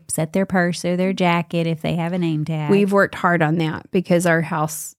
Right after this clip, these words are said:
Speaker 2: it was a very different style than our old one, and we've had to kind of hustle to have those things.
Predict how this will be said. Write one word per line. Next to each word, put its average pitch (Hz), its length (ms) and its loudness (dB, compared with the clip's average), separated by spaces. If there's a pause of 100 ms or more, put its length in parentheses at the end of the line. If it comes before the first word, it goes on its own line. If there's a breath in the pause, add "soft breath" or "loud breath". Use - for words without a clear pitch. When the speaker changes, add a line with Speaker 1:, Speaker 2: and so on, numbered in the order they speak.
Speaker 2:
it 190 100 2
was 170 140 0
a 170 40 -4
very 185 200 4
different 170 280 -2
style 156 380 2
than 151 140 0
our 151 120 2
old 160 220 0
one, 143 240 0
and 165 160 -2
we've 160 200 0
had 160 200 -2
to 151 140 -2
kind 156 200 -2
of 151 240 -6 (540)
hustle 165 460 0
to 160 280 -4
have 170 320 0
those 160 180 2
things. 147 300 -2